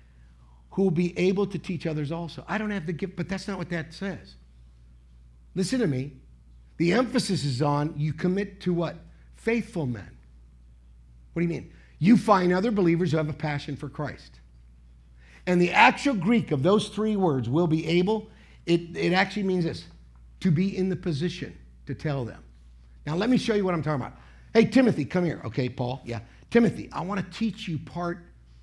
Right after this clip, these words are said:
of the alphabet, okay? A, B, C, D." You got it? Yeah, say it. A, B, C, D. Okay, you got it. So Timothy starts down the road. He bumps into Titus. "Hey, Titus, what are you doing?"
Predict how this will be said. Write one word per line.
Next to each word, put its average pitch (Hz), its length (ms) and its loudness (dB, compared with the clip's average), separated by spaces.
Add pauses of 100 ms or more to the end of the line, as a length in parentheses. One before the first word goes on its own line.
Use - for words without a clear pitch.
(160)
of 131 100 -4
the 139 120 2
alphabet, 110 440 -6 (160)
okay? 127 340 -8 (360)
A, 151 320 2
B, 139 420 -2
C, 123 420 -8
D." 104 440 -10 (540)
You 104 100 -10
got 123 180 -2
it? 202 180 -6
Yeah, 135 140 -8 (220)
say 143 260 0
it. - 180 -16 (260)
A, 156 360 6
B, 151 360 2
C, 139 360 -2
D. 123 220 -6
Okay, 123 400 -8 (100)
you 110 100 -12
got 113 220 -8
it. - 80 -20 (500)
So 165 120 -2
Timothy 180 380 2
starts 175 300 -2
down 160 240 0
the 151 60 0
road. 208 180 2
He 240 80 2
bumps 175 340 0
into 190 140 0
Titus. 233 380 0
"Hey, 233 120 0
Titus, 277 520 4
what 226 120 0
are 240 40 0
you 220 60 0
doing?" 247 140 2